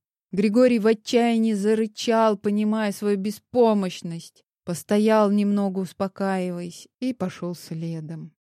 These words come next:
Антон понял сразу, что-то случилось. Сначала из дома выбежала Елена. Ничего подозрительного он не заметил. Потом появился отец. И его состояние настораживало.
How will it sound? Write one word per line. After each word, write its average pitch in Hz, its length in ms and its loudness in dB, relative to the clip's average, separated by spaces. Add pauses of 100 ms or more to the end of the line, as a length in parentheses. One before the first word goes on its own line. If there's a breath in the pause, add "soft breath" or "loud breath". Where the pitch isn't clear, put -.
(180)
Антон 208 580 2
понял 226 420 2
сразу, 180 560 -4
что-то 220 680 -6
случилось. 165 1300 -12 (200)
Сначала 269 440 2
из 220 80 2
дома 226 240 2
выбежала 190 460 -2
Елена. 190 920 -2 (300)
Ничего 170 260 -4
подозрительного 175 800 -4
он 170 120 -10
не 170 100 -8
заметил. 180 880 -4 (440)
Потом 185 380 -2
появился 247 600 2
отец. 185 720 -6 (400)
И 175 100 -6
его 208 600 2
состояние 220 840 0
настораживало. 170 1300 -6